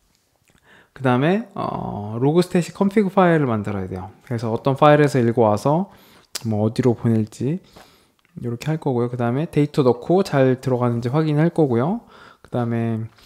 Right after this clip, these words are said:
그래프 그리는 것까지, 어, 해보도록 하겠습니다. 일단은 그 제가 이전 동영상에서 거기, 어, 엘라스틱 서치랑, 어, 키바나 띄우는 것까지 했습니다. 그래서 여기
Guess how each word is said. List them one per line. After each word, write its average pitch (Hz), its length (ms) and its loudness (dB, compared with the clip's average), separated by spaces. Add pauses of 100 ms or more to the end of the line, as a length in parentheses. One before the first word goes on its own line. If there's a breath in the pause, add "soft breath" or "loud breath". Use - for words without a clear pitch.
(480 soft breath)
그래프 131 260 2 (380)
그리는 120 340 2
것까지, 107 680 -4 (120)
어, 101 400 -10
해보도록 120 600 -6
하겠습니다. 110 600 -10 (580 soft breath)
일단은 220 440 0
그 170 540 2
제가 147 220 -2
이전 147 300 0
동영상에서 151 960 -4 (180)
거기, 123 320 -6 (220)
어, 107 340 -4
엘라스틱 151 480 4
서치랑, 127 680 4 (720 loud breath)
어, - 180 -10
키바나 180 360 4
띄우는 170 320 2
것까지 127 340 -4
했습니다. 113 500 -4
그래서 165 480 0
여기 117 380 -2